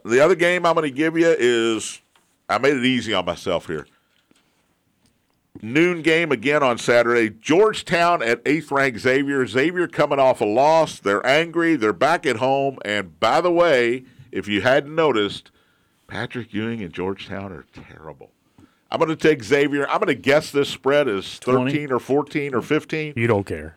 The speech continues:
Speaker 1: Whatever it is, give the points. I'm taking the Musketeers. So
Speaker 2: I think
Speaker 1: there
Speaker 2: Yeah.
Speaker 1: is your six-pack.
Speaker 2: I think I take Xavier, too. That's, that's, that's a good, uh,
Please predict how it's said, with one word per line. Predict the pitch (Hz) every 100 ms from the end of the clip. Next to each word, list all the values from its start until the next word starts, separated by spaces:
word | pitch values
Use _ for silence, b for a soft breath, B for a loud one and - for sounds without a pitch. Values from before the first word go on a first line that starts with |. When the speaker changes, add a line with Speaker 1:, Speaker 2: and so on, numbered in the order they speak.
| -
Speaker 1:
Whatever | 101 127 156 151
it | 151
is, | 143 143 127 - 82
give | 127 135
the | 143
points. | 139 120 120 117 -
I'm | 98 104
taking | 131 127 107
the | 95
Musketeers. | 90 87 - 78 76 67 -
So |
Speaker 2:
I | 131 165
think |
Speaker 1:
there | 180 139 123 107 101 b b
Speaker 2:
Yeah. | 104 90
Speaker 1:
is | 82 104
your | 104
six-pack. | - 80 - - -
Speaker 2:
I | 139
think | 147 147
I | 127 131
take | 135 120
Xavier, | 90 104 101 101
too. | - 85
That's, | 85 98
that's, | 110 104 -
that's | 107 -
a | 76
good, | 85 92 80
uh, | 78